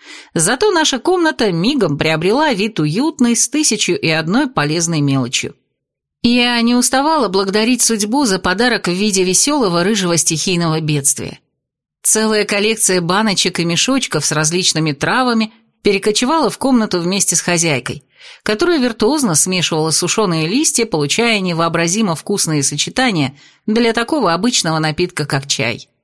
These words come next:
Покончив с переездом и обустройством жилья, мы как раз чаем и отметили новоселье, а еще вкуснейшими пирожными.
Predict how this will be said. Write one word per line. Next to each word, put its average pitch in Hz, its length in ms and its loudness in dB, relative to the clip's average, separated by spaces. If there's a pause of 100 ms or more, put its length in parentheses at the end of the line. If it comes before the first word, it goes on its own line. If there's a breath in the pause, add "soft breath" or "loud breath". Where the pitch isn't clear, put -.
(580)
Покончив 330 480 0
с - 60 0
переездом 254 720 2
и 226 40 2
обустройством 170 720 0
жилья, 170 440 0
мы 285 200 4
как - 220 -4
раз 226 200 0
чаем 269 460 2
и 180 40 0
отметили 180 480 0
новоселье, 143 800 0 (320)
а 170 160 0
еще 196 300 2
вкуснейшими 208 640 0
пирожными. 147 720 -2